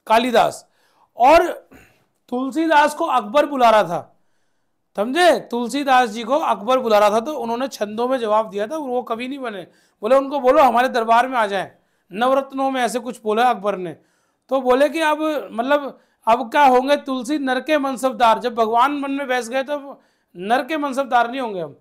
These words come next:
जबकि वो अपने बाद दूसरी पोस्ट दे रहे थे तुलसीदास जी को, नहीं गए। तो चंद्र बरदाई दरबारी कवि थे पृथ्वीराज चौहान के, कालिदास किसके? चंद्रगुप्त सेकंड के, विक्रमादित्य के, है ना? तो दरबारी कवि होते थे।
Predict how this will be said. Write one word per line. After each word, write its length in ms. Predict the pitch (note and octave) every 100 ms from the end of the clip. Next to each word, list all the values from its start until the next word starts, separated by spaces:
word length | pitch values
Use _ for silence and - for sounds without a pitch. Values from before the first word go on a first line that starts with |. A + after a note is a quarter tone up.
| _ _ _
जबकि 300 | G3 A#3 E4
वो 340 | E4 D#4 D#4+ F4
अपने 300 | D#4+ C#4 D#4
बाद 300 | A#3+ A#3 C4+
दूसरी 280 | C4 A3 C#4+
पोस्ट 280 | C4+ B3+
दे 120 | F#3+ A3+
रहे 120 | G3
थे 140 | E3+ C3 _ _ _ _
तुलसीदास 440 | - A#3 B3+ B3 A3
जी 120 | G3+
को, 100 | F#3+
नहीं 220 | E3+ A#3
गए। 260 | A3 D#3+ - _ _
तो 80 | D#4
चंद्र 280 | D#4 C#4+ D#4
बरदाई 320 | D#4 D4+ D#4
दरबारी 380 | D4+ C#4 C4 C#4+
कवि 280 | - C#4+ D4
थे 80 | D4
पृथ्वीराज 400 | D4+ A3+ C#4+ C#4+
चौहान 360 | D4 C4 D4
के, 160 | D4 C#4+ C#4 _ _ _ _ -
कालिदास 680 | G#3+ C4 C#4+ C#4 D4 C#4+ -
किसके? 340 | B3 - D4
चंद्रगुप्त 520 | C4+ A#3 B3 C4+ C4+
सेकंड 360 | - B3 D4 C#4+
के, 100 | C#4
विक्रमादित्य 640 | A#3 A3+ B3+ C#4 C#4 C#4+
के, 100 | B3 B3 A#3+ _ _ _ _ _ _ _ G3
है 80 |
ना? 100 | C4+
तो 80 | D4
दरबारी 420 | F#3+ G#3 G#3+ B3
कवि 260 | C#4 B3+ C4+
होते 280 | B3+ A3 G3
थे। 340 | F3 D#3 _